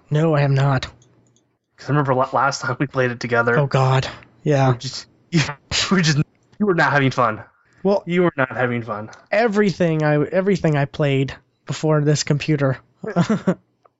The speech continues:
Speaker 1: Uh, I don't, I still don't even know how I was able to play, um, The Old Republic. Like,
Speaker 2: <laughs>
Speaker 1: how I was able to get through that, you know, story.
Speaker 2: Yeah. Yeah.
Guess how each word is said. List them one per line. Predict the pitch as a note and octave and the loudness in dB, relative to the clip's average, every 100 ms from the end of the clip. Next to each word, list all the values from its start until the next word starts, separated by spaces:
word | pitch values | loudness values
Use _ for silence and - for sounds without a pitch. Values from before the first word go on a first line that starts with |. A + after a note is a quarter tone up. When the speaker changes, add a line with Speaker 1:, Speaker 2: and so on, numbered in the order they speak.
| _ _ _ _ _ _ _ _ - | _ _ _ _ _ _ _ _ -2
Speaker 1:
Uh, | D#3 C#3 B2+ | 0 0 0
I | - | 0
don't, | F#3 E3+ | 0 0
I | D#3 F3 | 0 -2
still | - A#3 | -2 0
don't | F#3 D#3 | 2 2
even | D3 | 2
know | C#3 | 0
how | C#3 D3+ C#3+ | 2 2 2
I | |
was | C#3 C#3+ | 2 2
able | C3+ C3 C3 | 0 0 -4
to | |
play, | - C#3 C3 C3+ | -2 0 0 0
um, | C#3 C3+ B2 A#2+ A#2+ - _ | 0 2 0 -2 -4 -6 _
The | - C#3+ | -2 0
Old | C#3 | 2
Republic. | C3 - D3 B2 A#2 - _ _ _ | -2 0 -2 -2 -6 -10 _ _ _
Like, | C3 B2+ A#2+ - _ _ _ | -2 -2 -2 -18 _ _ _
Speaker 2:
<laughs> | - - - - | -20 -20 -20 -2
Speaker 1:
how | D3+ | 0
I | D3 | 2
was | D3 | 2
able | C#3+ C#3+ | 2 0
to | |
get | C#3+ D3 - | 0 -2 0
through | D3+ D3 | 0 0
that, | C3 B2 - _ _ | 0 -2 -6 _ _
you | D#3 | 0
know, | C3+ C3+ | 2 2
story. | - - E3 D3+ C3+ C3 | 0 -2 0 0 0 -2
Speaker 2:
Yeah. | D#3 D3 B2+ - _ _ _ _ _ | -2 -2 -2 -16 _ _ _ _ _
Yeah. | F3 - F#3+ G#2+ | -8 0 0 -2